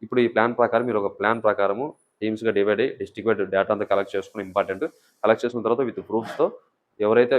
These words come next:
మిమ్మల్ని మీరు వెళ్ళ-, వెళ్ళి కలవాలనుకుంటున్నారో విప్లు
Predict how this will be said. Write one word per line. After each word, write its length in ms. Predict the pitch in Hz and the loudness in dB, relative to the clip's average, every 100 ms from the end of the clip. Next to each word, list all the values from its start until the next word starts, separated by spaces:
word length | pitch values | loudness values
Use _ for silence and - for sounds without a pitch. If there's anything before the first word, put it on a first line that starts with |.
| 104 | 0
మిమ్మల్ని 340 | 110 113 107 104 - _ _ _ 104 - 107 | -2 -2 -2 -4 -10 _ _ _ -18 -6 0
మీరు 160 | 107 104 | 2 4
వెళ్ళ-, 180 | 104 107 101 | 2 2 -2
వెళ్ళి 160 | 110 107 | 0 4
కలవాలనుకుంటున్నారో 600 | 107 113 98 95 98 147 - - _ _ - | 4 4 2 -2 0 0 -4 -18 _ _ -10
విప్లు 320 | 101 101 110 | -8 0 0